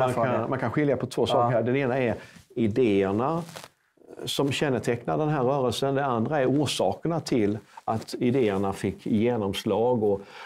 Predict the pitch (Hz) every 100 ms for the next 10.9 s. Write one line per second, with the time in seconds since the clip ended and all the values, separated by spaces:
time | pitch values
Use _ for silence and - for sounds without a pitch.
0 | - 113 135 123 95 127 120 135 123 123
1 | 120 120 - 117 - 123 135 123 120 143
2 | 143 110 107 104 - - _ - 107 107
3 | 110 - - 123 117 113 135 110 104 -
4 | 113 113 117 113 - 113 120 123 123 110
5 | 113 127 104 107 - 104 - 113 127 143
6 | 147 160 139 101 98 110 117 120 127 123
7 | 127 - 131 131 101 101 107 120 107 110
8 | 123 120 101 - 165 - - 143 131 110
9 | - _ - - - - - 107 107 117
10 | - - 117 117 120 117 110 110